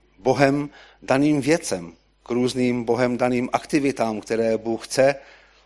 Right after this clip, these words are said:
abychom jako církev dělali. A já vím, že, eh, Bohu se líbí, když se společně setkáváme na bohoslužbách. A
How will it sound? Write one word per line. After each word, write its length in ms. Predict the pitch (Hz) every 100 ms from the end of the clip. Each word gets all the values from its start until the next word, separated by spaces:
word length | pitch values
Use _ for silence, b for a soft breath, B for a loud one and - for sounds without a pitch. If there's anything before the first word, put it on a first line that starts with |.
| b -
abychom 320 | 123 - 160
jako 200 | 156 175
církev 760 | - - 151 - 123 92 - - _ _ _ _ _
dělali. 460 | - 123 120 101 80 _ _ _ _ _ _ _ _ _ _ _ _ _ _ _ _ _ _ _ -
A 60 |
já 180 | 143 165
vím, 220 | 160 190
že, 140 | 160 156
eh, 220 | 151 - 120 120 120 117 120 120 107
Bohu 240 | 135 185
se 160 | - 180
líbí, 680 | 131 131 127 143 170 175 B B B B _
když 140 | 120
se 120 | -
společně 800 | 123 - 147 151 143 156 151 143 - -
setkáváme 720 | - 139 - 135 135 135 127
na 280 | 127 123 113
bohoslužbách. 840 | 110 110 117 - 101 92 82 78 -
A 300 | 127 120 123